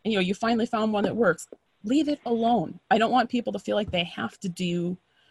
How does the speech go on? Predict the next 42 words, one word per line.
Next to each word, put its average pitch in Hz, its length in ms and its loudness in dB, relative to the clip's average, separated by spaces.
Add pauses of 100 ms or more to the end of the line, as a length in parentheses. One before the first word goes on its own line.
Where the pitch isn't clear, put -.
(100)
just - 140 -10
because 226 220 0
they're 202 100 -2
working 185 260 -2
with 185 100 -2
Wings 180 220 -2
to 180 60 -6
Soar, 196 280 2
that 170 160 -2
they 160 140 0
have 180 280 -2
to 180 80 -4
do 165 260 -6 (100)
everything 196 520 2
with - 160 -4
us. - 260 -6 (500)
We 190 100 2
do 185 220 0
have 247 420 4
full-time 185 480 2
options 165 440 0
for 175 140 -4
those 165 240 0
who 180 100 -8
would 151 140 -4
like - 340 -4
that, 427 220 0 (640)
but, 214 320 10 (840)
you 240 80 4
know, 226 80 4
I 220 120 6
want, 302 280 2 (680)
I 214 40 2
wanna 254 100 4
say, 285 200 0 (300)
if 208 100 -6
it's 202 100 0
working, 330 400 -2 (180)
let's 214 220 0
not 233 220 0
fix - 260 -4
it. - 180 -16